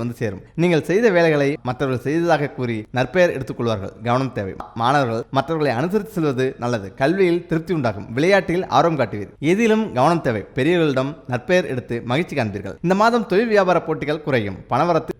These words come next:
இருக்கும். புதிய நபர்களின் அறிமுகம் உண்டாகும். குடும்பத்தில் இருந்த குழப்பம் நீங்கும். குடும்ப செலவு அதிகரிக்கும். வெளியூர் பயணங்களின் போது கவனம் தேவை. இந்த மாதம் அடுத்தவர்களுக்காக பொறுப்புகளை ஏற்கும் போது ஒரு முறைக்கு பல முறை யோசித்து முடிவெடுப்பது நல்லது. பணவரத்து திருப்தி தரும். வெளியூர் பயணங்கள்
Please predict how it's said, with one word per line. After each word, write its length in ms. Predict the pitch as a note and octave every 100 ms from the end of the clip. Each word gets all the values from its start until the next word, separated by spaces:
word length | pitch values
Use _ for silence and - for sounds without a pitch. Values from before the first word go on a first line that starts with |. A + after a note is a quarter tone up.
| C3+
இருக்கும். 280 | B2 - - -
புதிய 160 | D#3 A3 A#3
நபர்களின் 380 | G3+ F#3+ F3 C3+
அறிமுகம் 340 | B2+ E3 F3 C3+
உண்டாகும். 300 | B2+ G#2+ F#2 -
குடும்பத்தில் 380 | D#3+ G#3+ F3+ E3+
இருந்த 200 | D3+ C#3 -
குழப்பம் 300 | D#3 F#3 D#3+
நீங்கும். 240 | A#2 G2 E3+
குடும்ப 220 | G#3 A#3
செலவு 240 | G3 D#3+ -
அதிகரிக்கும். 400 | C#3 D3 C3 - A2
வெளியூர் 300 | C3 G3 A#3+ G3
பயணங்களின் 380 | E3+ E3 D3 C#3
போது 160 | C#3 D#3
கவனம் 260 | C3 C3 B2
தேவை. 180 | G#2 F#2+ - C3+
இந்த 100 | B2
மாதம் 220 | C3+ C#3 -
அடுத்தவர்களுக்காக 680 | C3+ G3 A#3+ G#3+ - F3 D#3+ F#3+ -
பொறுப்புகளை 360 | D3 F#3+ A3 G#3 E3
ஏற்கும் 260 | D#3 D3
போது 160 | C#3 B2+ - A#2
ஒரு 120 | A2+
முறைக்கு 260 | C#3+ G#3 G#3+
பல 100 | D3+ C3+
முறை 120 | C3+ B2 C3
யோசித்து 340 | G3 G3+ F3+
முடிவெடுப்பது 460 | C3+ C#3 B2+ A2+ C#3+ D3+
நல்லது. 240 | A2 F2+ -
பணவரத்து 400 | C3+ F3+ D3+ C#3 A2+ -
திருப்தி 240 | F3 E3+ C#3
தரும். 220 | G2+ - -
வெளியூர் 280 | B2 F#3 G#3
பயணங்கள் 420 | E3 D3 C3+ A#2+